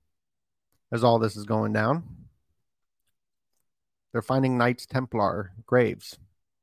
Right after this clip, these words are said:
over in England. But as the storm brews, this tropical storm, like a witch brews her, uh, soup.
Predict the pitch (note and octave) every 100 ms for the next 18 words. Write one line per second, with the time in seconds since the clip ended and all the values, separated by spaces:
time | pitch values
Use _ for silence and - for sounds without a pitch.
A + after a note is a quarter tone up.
0 | _ _ _ _ _ _ _ - E3 E3+
1 | D#3+ E3 C#3 F#2 F#2 - - _ _ _
2 | _ _ _ _ _ _ _ _ _ _
3 | _ - F#3+ A3 F3+ E3+ F3+ - - A3+
4 | B3 B3 A3 E3+ F#3+ G#3+ D3+ G2+ - -
5 | - - - - _ _ _ _ _ _
6 | _ _ _ - B2+ - E3 E3 - -
7 | D3 B2+ - - D#3+ D3+ G#2 F2 - -
8 | _ _ _ _ A#2+ A#2+ A#2 A#2 C3 D#3
9 | - - - - A#2 A#2 C3 D#3 C#3+ G#2+
10 | F#2 F#2+ - - _ _ _ _ _ _
11 | _ _ _ _ _ _ _ - B2 A2+
12 | A2 F#2+ _ _ _ _ _ _ - A2
13 | G2+ F#2+ - - F#3 - -